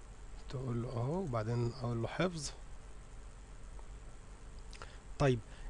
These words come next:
المدرسة الثانوية اللي أنت درست فيها، أنا هنا درست في السادات، السادات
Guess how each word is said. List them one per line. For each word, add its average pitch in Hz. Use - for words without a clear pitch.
المدرسة 151
الثانوية 151
اللي 147
أنت 156
درست 139
فيها، 185
أنا 151
هنا 147
درست 131
في 131
السادات، 127
السادات 131